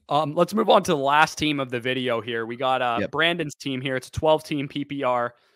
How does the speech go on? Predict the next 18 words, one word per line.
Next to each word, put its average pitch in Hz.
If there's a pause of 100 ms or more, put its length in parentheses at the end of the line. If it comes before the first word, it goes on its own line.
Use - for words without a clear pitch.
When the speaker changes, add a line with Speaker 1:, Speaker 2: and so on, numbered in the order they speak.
(220)
Speaker 1:
lineup 147
format, 143
six 156
point 165
per 143
passing 139
touchdown, 131
super 156
flex. 156
He 147
has 139
Richardson 156
as 131
his 127
only 175
real 139
quarterback 123
here. 123